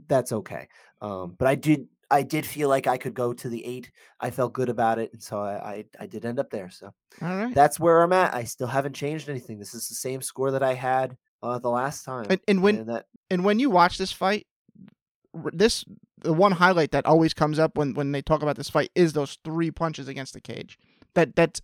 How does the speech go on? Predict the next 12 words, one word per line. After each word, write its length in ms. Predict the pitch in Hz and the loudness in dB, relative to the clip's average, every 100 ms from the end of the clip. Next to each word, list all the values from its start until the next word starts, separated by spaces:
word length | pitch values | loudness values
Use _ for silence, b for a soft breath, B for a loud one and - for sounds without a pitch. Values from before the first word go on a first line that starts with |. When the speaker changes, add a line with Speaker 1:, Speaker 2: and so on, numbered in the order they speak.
| - | -6
Speaker 2:
never 380 | 165 170 175 165 | 0 4 4 4
misses 300 | 156 147 139 | 2 -2 -4
a 80 | 127 | 0
highlight 360 | 139 135 127 | 0 2 -2
reel 200 | 143 139 | -2 -4
when 240 | 135 131 139 | -2 -4 0
this 380 | 147 - - - _ | -2 -2 -8 -14 _
fight 340 | - 135 120 | 0 2 2
is, 340 | - 131 127 - | -2 -8 -8 -12
is 160 | 127 160 | -14 -12
discussed 560 | - - 135 127 - - | -10 -6 -4 -4 -6 -8
or, 240 | 139 131 | -4 -4